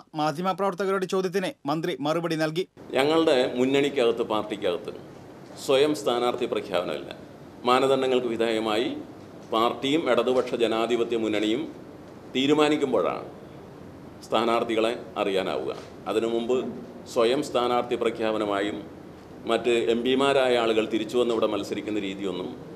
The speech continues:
Speaker 2: ഞങ്ങളങ്ങനെ സ്വീകരിക്കാൻ ഉദ്ദേശിക്കുന്നില്ല.
Speaker 1: എം പിമാരായ പലരും തിരികെ വന്ന് മത്സരിക്കുന്നതിന് സമാനമായ സാഹചര്യം പാർട്ടിയിലില്ല. താൻ മത്സരിക്കണമോ എന്ന് പാർട്ടിയും മുന്നണിയും തീരുമാനിക്കുമെന്നും എ സി മൊയ്തീൻ വ്യക്തമാക്കി.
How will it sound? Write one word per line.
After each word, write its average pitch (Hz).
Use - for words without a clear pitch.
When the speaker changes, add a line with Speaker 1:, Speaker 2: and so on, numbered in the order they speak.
Speaker 2:
ഞങ്ങളങ്ങനെ 117
സ്വീകരിക്കാൻ 107
ഉദ്ദേശിക്കുന്നില്ല. 92
Speaker 1:
എം 151
പിമാരായ 180
പലരും 180
തിരികെ 170
വന്ന് 180
മത്സരിക്കുന്നതിന് 175
സമാനമായ 170
സാഹചര്യം 170
പാർട്ടിയിലില്ല. 160
താൻ 180
മത്സരിക്കണമോ 214
എന്ന് 208
പാർട്ടിയും 170
മുന്നണിയും 190
തീരുമാനിക്കുമെന്നും 196
എ 160
സി 202
മൊയ്തീൻ 170
വ്യക്തമാക്കി. 165